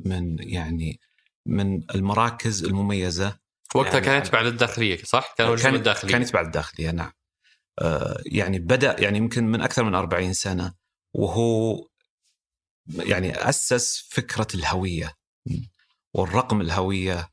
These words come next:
Speaker 1: للمواطن المقيم. هذا بالمناسبة شيء تتقدم فيه السعودية على كل دول الجوار. آه، هذا اللي سهل للسعودية أننا كذلك ننجح في الخدمات الإلكترونية. ولدت شركة العلم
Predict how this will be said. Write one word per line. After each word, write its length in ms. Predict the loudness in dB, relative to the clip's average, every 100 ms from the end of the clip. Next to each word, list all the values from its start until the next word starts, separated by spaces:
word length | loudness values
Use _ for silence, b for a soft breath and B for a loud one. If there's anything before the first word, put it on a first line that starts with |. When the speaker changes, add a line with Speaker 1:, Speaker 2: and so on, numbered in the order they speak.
| -6
Speaker 1:
للمواطن 640 | -2 0 0 -2 -2 -2
المقيم. 560 | -2 -2 -2 -4 -2 -4 B B -2
هذا 100 | 0
بالمناسبة 520 | 2 2 0 0 0
شيء 440 | 0 0 0 -2 -4
تتقدم 520 | -6 0 0 0 -2
فيه 180 | -2 -2
السعودية 600 | -4 -2 -2 -2 -2 -2
على 280 | -2 -4 -2
كل 200 | -4 -2
دول 280 | -2 -2
الجوار. 380 | -2 -4 -6 -8 -16 _ _ _ _ _ _ -4
آه، 340 | -2 -2 -4
هذا 280 | 0 2 2
اللي 140 | 0
سهل 380 | -2 -4 -2 -2
للسعودية 640 | -2 -4 -4 -6 -6 -6 -8 -8 -4
أننا 380 | -2 0 -2 -4
كذلك 540 | -2 -2 -2 -4 -2
ننجح 480 | 0 0 -2 -6 -10
في 60 | -8
الخدمات 460 | -4 -4 -4 -6
الإلكترونية. 640 | -10 -8 -6 -6 -6 -10 -14 _ B B B B B -2
ولدت 280 | 2 2 2
شركة 380 | 0 0 0 2
العلم 420 | 2 -2 -4